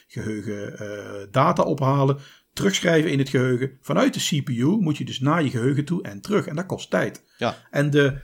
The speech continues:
Speaker 1: Commodore vierenzestig processor, die vijfenzestig tien processor die in de Commodore zit,
Speaker 2: Uh-huh.
Speaker 1: die werkt precies zoals ik nou beschreven heb. Met die registers, eh, met een A L U, met een control unit. Ja? En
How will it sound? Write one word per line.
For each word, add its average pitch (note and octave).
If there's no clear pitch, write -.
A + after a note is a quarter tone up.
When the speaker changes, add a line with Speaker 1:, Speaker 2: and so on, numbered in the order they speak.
Speaker 1:
Commodore D#3+
vierenzestig D3+
processor, C3+
die B2
vijfenzestig C3
tien G#3+
processor B2+
die A#2
in A2
de G#2+
Commodore C3
zit, G2
Speaker 2:
Uh-huh. A#2+
Speaker 1:
die F#3
werkt B3
precies A3+
zoals G3
ik F#3+
nou D#3+
beschreven B2
heb. F#2
Met C#3+
die F#3+
registers, C#3
eh, A2
met C#3
een -
A C#3+
L B2+
U, B2+
met B2+
een G3+
control D3+
unit. B2
Ja? D#3
En F#3